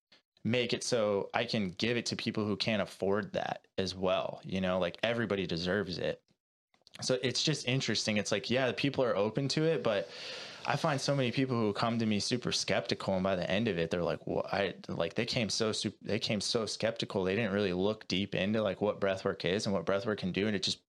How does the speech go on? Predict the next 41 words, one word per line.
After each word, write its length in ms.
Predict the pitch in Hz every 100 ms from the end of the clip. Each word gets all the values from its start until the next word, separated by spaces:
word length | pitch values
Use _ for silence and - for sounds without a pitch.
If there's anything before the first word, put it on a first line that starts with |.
| -
totally 400 | - 113 107 92
blows 400 | 90 90 98 95
their 140 | -
mind. 500 | - 90 98 - - -
It's 160 | -
like, 300 | 95 - - - - - - - -
you 60 |
know, 40 | 98
some 180 | - 127
people 280 | 131 120
are 40 | 107
like, 140 | 95 -
"Oh, 160 | 139
you, 180 | 135 120
you 160 | 110 127
can 320 | 113 92 85
experience, 500 | 113 - 135 131 120
like, 120 | 123
a 60 | 92
D 260 | 104 117
M 160 | 110 101
T 260 | - 131 131
trip, 480 | - 110 101 95
and 300 | 104 92 92 - - - -
you 80 | 143
can 100 | 110
see 200 | - 131
your 100 | 117
chakras 800 | - 135 131 - 107 104 92 101
and, 100 | 101
like, 180 | 95 -
all 160 | 120
this 240 | 139 123 -
stuff." 300 | 110 98 -
But 80 | 101
it's 120 | -
like, 140 | 95 - - - -
yeah, 300 | 143 170 123
that, 300 | 113 - -
that's 240 | 151 -
a, 100 | 104